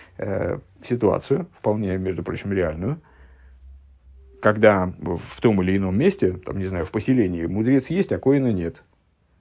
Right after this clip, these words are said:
И вот, э, на человеке возникли какие-то там язвы, и хохам определил эти язвы как язвы болезни царас. Но ху-, но коэна нет. И некому вынести относительно этого человека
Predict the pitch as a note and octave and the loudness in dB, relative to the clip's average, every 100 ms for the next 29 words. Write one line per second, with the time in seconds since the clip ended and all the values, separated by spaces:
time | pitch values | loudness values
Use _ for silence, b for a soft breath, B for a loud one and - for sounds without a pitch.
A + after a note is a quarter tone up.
0 | _ _ _ _ _ _ _ - G#2 G#2+ | _ _ _ _ _ _ _ -4 4 4
1 | B2 B2+ A2 A2 G#2 G2 G2 G2 G2 G2+ | 4 2 4 4 4 0 -2 -4 -4 -4
2 | F#2+ F#2+ F#2 F2+ F2 F#2 F#2 F#2 D#2+ D#2 | -2 0 2 0 -2 -2 -2 -4 -4 -10
3 | - - F2 D#2 - - D#2 F2 F2+ C3+ | -10 -10 -10 -8 -12 -8 -8 -4 -2 0
4 | D#3 C#3 _ _ _ _ _ _ _ _ | 0 -4 _ _ _ _ _ _ _ _
5 | _ _ _ _ _ _ _ - A2 G#2 | _ _ _ _ _ _ _ -4 0 2
6 | F#2+ F#2+ F#2+ - G#2+ F#2+ B2 D#3 - G#2+ | 4 4 2 2 2 4 2 0 -4 -2
7 | A#2+ G#2+ G#2+ B2+ G#2+ F2+ F#2 F2+ A2+ D3+ | 0 0 4 4 4 0 -2 -2 -2 -2
8 | C#3+ - F#2+ A#2+ C#3+ G#2+ G2+ C#3 B2 A#2 | -4 -4 -2 0 2 2 0 0 -4 -2
9 | G2+ - - G2+ - B2 A#2 A2+ G2 - | -2 -4 -4 -8 -8 -6 -2 0 -2 -2
10 | G#2 G2 A#2+ F3 G#3+ - _ _ _ _ | 0 2 0 -4 -6 -8 _ _ _ _
11 | _ _ _ _ _ _ - G#2+ G2+ G2 | _ _ _ _ _ _ -6 -2 0 0
12 | A2 D#3 C#3+ A2+ F#2+ G#2+ A#2 F2+ - F#2 | 2 2 2 2 2 2 0 0 -4 -6
13 | F2+ F#2+ F#2 F#2 G2 D2+ - D#2+ F2+ F#2+ | -4 -6 -8 -8 -4 -4 -4 -6 -2 0
14 | B2+ E3 | 0 0